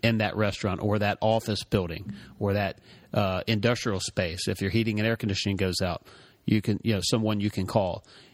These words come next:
Residential, the heating and air conditioning at your house. Uh, if something fails there,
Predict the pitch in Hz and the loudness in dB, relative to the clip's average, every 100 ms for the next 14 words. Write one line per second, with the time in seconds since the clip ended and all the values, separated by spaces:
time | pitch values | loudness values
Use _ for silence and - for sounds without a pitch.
0 | - - 120 113 123 120 117 127 123 101 | -20 -8 -2 2 2 2 0 0 0 -2
1 | 85 - _ - - 117 110 98 92 131 | -6 -12 _ -20 -12 0 2 2 4 4
2 | 120 110 110 110 107 104 107 - 110 98 | 4 2 0 0 0 0 0 2 0 0
3 | 95 - 110 - - - - - - - | -2 2 0 0 -6 -8 -14 -20 -20 -16
4 | - 95 90 - 101 131 98 110 98 117 | -2 0 0 0 0 0 0 0 2 2
5 | 110 104 117 107 92 | 4 2 0 0 -2